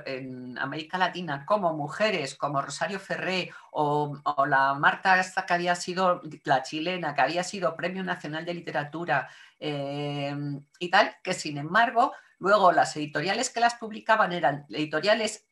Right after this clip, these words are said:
ínfimas, o sea, o, mm, quiero decir, con u-, unas, unas tiradas tan pequeñas que luego a-, a-, hacer como un rastreo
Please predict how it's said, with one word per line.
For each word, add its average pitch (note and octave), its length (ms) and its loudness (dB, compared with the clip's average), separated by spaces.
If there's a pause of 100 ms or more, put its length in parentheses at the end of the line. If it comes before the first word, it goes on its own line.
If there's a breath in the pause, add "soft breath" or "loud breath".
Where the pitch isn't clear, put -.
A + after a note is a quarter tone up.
(160)
ínfimas, G#3+ 840 -2 (100)
o D3 100 -6
sea, C3 520 2
o, B2 300 -4
mm, C#3+ 260 -8 (400 loud breath)
quiero D3+ 160 -6
decir, D3+ 160 -4
con D#3+ 240 0
u-, E3+ 160 -4
unas, G#3+ 420 2 (140)
unas A3 280 -4
tiradas G#3 420 4
tan A3 180 4
pequeñas B3 560 4
que - 140 -6
luego F#3+ 260 6
a-, - 200 8
a-, D#3 180 2 (100)
hacer G3 460 2 (300 loud breath)
como E3+ 260 4
un A3+ 120 0
rastreo A3 840 4